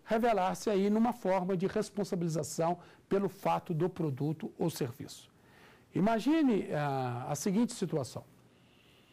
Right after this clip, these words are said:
O consumidor, é, é vendida, é, o fornecedor coloca no mercado uma cola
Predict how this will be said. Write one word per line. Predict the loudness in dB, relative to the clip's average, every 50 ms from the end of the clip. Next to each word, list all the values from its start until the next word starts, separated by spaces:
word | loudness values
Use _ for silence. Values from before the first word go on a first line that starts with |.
| -20 -20 _ -20 -16 -6 -2
O | 0 2 2 4 4 4 4 2 2 2 2 2 2 2 2 2 0 0 0 -2 -2 -2 -4 -4
consumidor, | -4 -4 -2 0 0 0 2 2 2 4 4 4 2 0 -4 -12 -20 -20 -20 -20 -20 _ -6
é, | -2 0 2 2 4 4 4 4 2 0 -2 -2
é | -2 0 0 0 0
vendida, | 0 0 0 0 2 2 0 2 2 2 2
é, | 2 2 2 2 2 2 2
o | 0 0 0 -2
fornecedor | 0 -2 0 0 0 0 0 0 0 0
coloca | 0 0 2 2 2 0 0 -2 -2
no | 0 0
mercado | 0 0 -2 -4 -4 -2 0 0 2 2 2 2 2
uma | 2 2 2 2 2 0 0 -2 -4 -8 -10 -14 -12 _
cola | -2 0 2 2 4 2 2 2 0 -2 -4 -6 -8